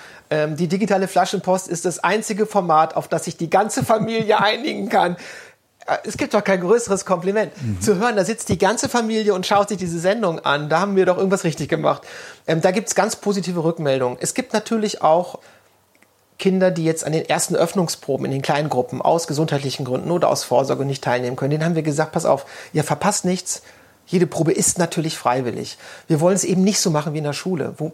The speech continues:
man muss das mitmachen, weil sonst kriegt man ja keine Zensur, sondern das Musik machen, das sich kulturell betätigen, das muss aus einer eigenen intrinsischen Motivation herkommen. Das kann man nicht von, Eltern können vielleicht den Anfangsimpuls geben, aber wenn dann ein Kind irgendwann sagt, „Ich habe keine Lust mehr dazu“,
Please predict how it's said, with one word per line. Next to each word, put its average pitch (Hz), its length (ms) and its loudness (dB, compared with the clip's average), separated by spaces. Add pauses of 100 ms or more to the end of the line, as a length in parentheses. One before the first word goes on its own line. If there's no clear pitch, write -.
man 160 140 2
muss 269 220 4
das 196 180 0
mitmachen, 254 440 2
weil 175 120 4
sonst 175 180 2
kriegt 202 180 0
man 180 100 2
ja 175 80 4
keine 180 260 0
Zensur, 180 400 0
sondern 160 240 2 (640)
das - 160 -4
Musik 180 400 4
machen, 131 380 -2
das 139 160 -2
sich - 160 -6
kulturell 185 320 2
betätigen, 165 640 -2 (240)
das 156 160 -2
muss 240 240 4
aus 165 260 0
einer 170 160 0
eigenen 190 360 2
intrinsischen 160 540 -2
Motivation 135 540 -2
herkommen. 113 260 -8
Das 143 200 -4
kann 220 160 0
man 214 120 4
nicht 170 200 -2
von, 151 260 0 (480)
Eltern 190 320 4
können 180 220 0
vielleicht - 180 -2
den 123 140 -4
Anfangsimpuls 147 840 0
geben, - 240 -4
aber 135 220 0
wenn 151 80 2
dann 151 140 2
ein - 140 -2
Kind - 200 0
irgendwann 143 340 2
sagt, 135 220 -2
„Ich 123 100 -6
habe 131 120 -8
keine 123 160 -6
Lust 190 240 0
mehr 123 100 0
dazu“, 143 380 -2